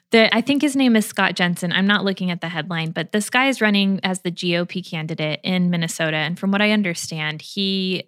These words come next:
has in the past expressed pro-life beliefs. But as so many politicians are doing right now, and, and this is not a good political strategy. It is not aligned with polling that people, the American sentiment toward abortion, but they're deciding that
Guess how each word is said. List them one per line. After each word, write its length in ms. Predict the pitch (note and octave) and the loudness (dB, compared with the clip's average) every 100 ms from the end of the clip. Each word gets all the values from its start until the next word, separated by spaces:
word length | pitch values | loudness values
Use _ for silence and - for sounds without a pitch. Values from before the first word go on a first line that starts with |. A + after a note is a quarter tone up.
| - | -6
has 340 | - F#3 F3+ | 0 2 2
in 100 | F3+ | -2
the 60 | E3 | -4
past 380 | - D#3 D#3 - | -2 -2 -2 -8
expressed 640 | - - D3+ - - - | -10 -6 -6 -6 -10 -6
pro-life 520 | - D#3+ D3+ D#3 - | -4 -2 -2 -4 -6
beliefs. 580 | - D3 A2 - - - | -10 -10 -10 -10 -8 -6
But 260 | E3+ D#3 - - - - - - - _ - | -2 -2 -2 -8 -12 -12 -14 -16 -20 _ -6
as 340 | G#3 B3+ B3 - | 0 0 -2 -6
so 240 | - A3 | -2 4
many 460 | A3 A3 G3+ G3 - - | 4 4 4 0 -4 -14
politicians 640 | - F#3+ F#3 - F#3 G3 F#3 | -4 -2 -2 -4 -4 -2 -2
are 100 | F3+ | -2
doing 280 | F3 F3 F#3 | -2 -2 0
right 160 | F#3 | 0
now, 180 | G3 G3 | 2 2
and, 240 | G3 F#3+ - | 2 0 0
and 180 | G3+ F#3 - | 0 -2 -2
this 240 | G#3 G#3 | -4 -2
is 160 | B3 G#3+ | 0 2
not 340 | F#3+ G#3 - - _ - | 4 2 -2 -14 _ -6
a 80 | |
good 380 | G3+ G3+ F#3+ F3+ - | -2 2 0 -2 -10
political 460 | - F3+ F3 F3+ F3+ | -4 -2 -2 -4 -8
strategy. 560 | - D#3 F3+ G3+ A3+ | -4 -2 -2 -2 -2
It 100 | F3+ | 0
is 160 | F3+ F#3 | -2 0
not 220 | E3+ F3+ | 0 2
aligned 340 | F#3+ F3 F#3 | 2 2 2
with 240 | F#3 F3+ - | 0 -2 -2
polling 640 | - E3+ F3 G#3+ A#3+ B3+ | -2 0 2 4 4 2
that 260 | - G3 F#3 | 0 0 0
people, 420 | G3+ G3 G3 F#3 | 0 2 2 2
the 180 | F#3 F#3+ | 2 4
American 640 | F#3 F3+ F#3 F#3+ F3+ E3+ | 6 4 4 2 0 -2
sentiment 500 | - F#3 F#3 G3 F#3 | -2 -2 0 0 -2
toward 240 | - F#3 F3 | -2 -4 -2
abortion, 460 | E3+ D#3 - G#3 | -4 -4 0 0
but 160 | G3 F#3+ | 0 0
they're 160 | F#3+ | 0
deciding 640 | F#3 F#3+ A#3 B3 B3+ A#3 G#3+ | 0 0 2 2 2 2 4
that 340 | F#3 F3 F3 | 4 4 2